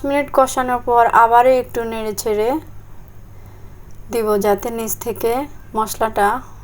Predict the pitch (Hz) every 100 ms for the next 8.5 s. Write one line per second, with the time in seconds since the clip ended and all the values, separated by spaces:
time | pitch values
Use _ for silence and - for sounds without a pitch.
0 | - 247 226 214 214 214 202 214 220 285
1 | - - - - - - - - 262 269
2 | 269 262 262 262 262 254 233 220 220 226
3 | 220 240 262 247 240 240 226 214 240 233
4 | 226 220 214 208 202 - 233 262 277 -
5 | - - - - 233 254 - 247 254 254
6 | 254 240 233 - - - - 214 247 233
7 | 226 226 226 233 285 - 226 226 220 220
8 | 226 220 214 196 214